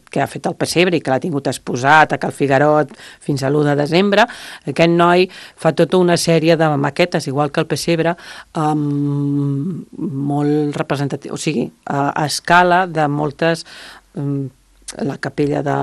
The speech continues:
Moja, l'església, en té moltes d'aquestes, més unes altres manualitats molt dignes de veure, val? Que les exposarà a la torre, a la torre de Moja.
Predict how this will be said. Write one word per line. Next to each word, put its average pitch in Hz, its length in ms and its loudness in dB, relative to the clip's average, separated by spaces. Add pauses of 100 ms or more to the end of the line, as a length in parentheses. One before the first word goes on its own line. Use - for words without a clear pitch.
(160)
Moja, 185 640 2
l'església, 170 640 0
en 160 160 -4
té 170 80 2
moltes 180 480 0
d'aquestes, 180 460 -4 (320)
més 151 320 -2
unes 170 260 0
altres 175 640 0 (420)
manualitats 156 840 2
molt 160 480 4
dignes 165 400 2
de 139 80 -2
veure, 175 500 4 (440)
val? 147 480 0 (420)
Que 160 80 4 (240)
les 151 240 0
exposarà 143 800 -2
a 160 80 4
la 147 160 0
torre, 151 320 -2 (720)
a - 160 -10
la 131 160 -4
torre 147 320 -4
de 127 80 -2
Moja. 175 300 -10